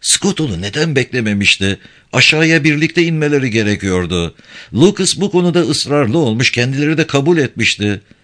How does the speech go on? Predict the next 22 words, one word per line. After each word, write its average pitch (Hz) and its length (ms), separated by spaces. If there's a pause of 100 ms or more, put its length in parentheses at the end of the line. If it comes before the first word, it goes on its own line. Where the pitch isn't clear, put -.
(300)
Ama 127 200
evet, 175 340
Scott - 380
bırakıp 165 400
gitmişti. 156 680 (300)
Her 196 200
zamanki 170 520
gibi 151 200
kardeşi 143 460
sabırsız 143 580
ve 143 140
bencil 131 420
davranmıştı. 101 920 (720)
Genç 180 360
kız 180 200
hava 156 240
gauge'ine 139 640
baktı, 92 400
bin 139 200
beş 156 220
yüz 92 240
libre 90 420